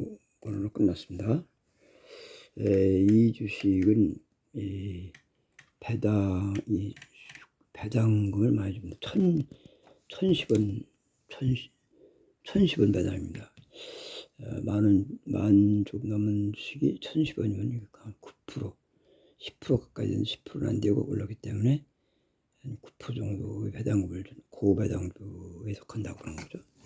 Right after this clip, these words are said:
천, 천십 원 배당 많이 주는 겁니다. 주가에 비해서. <clears throat> 그리고 이 영업이익이 상당히 좀, 음,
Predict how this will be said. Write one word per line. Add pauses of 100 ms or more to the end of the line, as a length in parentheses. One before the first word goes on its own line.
(640)
천,
천십
원
배당
많이
주는
겁니다. (1200)
주가에
비해서.
<clears throat>
그리고
이
영업이익이 (100)
상당히
좀, (160)
음,